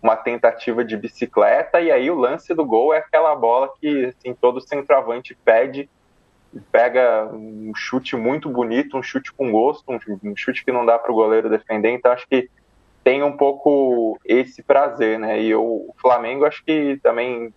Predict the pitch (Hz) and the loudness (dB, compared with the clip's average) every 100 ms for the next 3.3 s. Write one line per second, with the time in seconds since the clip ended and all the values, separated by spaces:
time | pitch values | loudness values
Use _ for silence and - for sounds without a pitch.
0 | _ _ _ - 120 135 120 123 135 131 | _ _ _ -4 -2 2 2 2 0 -6
1 | 120 123 - 117 113 117 113 113 113 - | -4 -2 2 0 0 -4 -4 -4 -6 -2
2 | 143 139 123 113 117 113 113 - 135 139 | 0 2 2 2 0 0 -2 -2 -6 -6
3 | - 143 143 | -4 -4 -4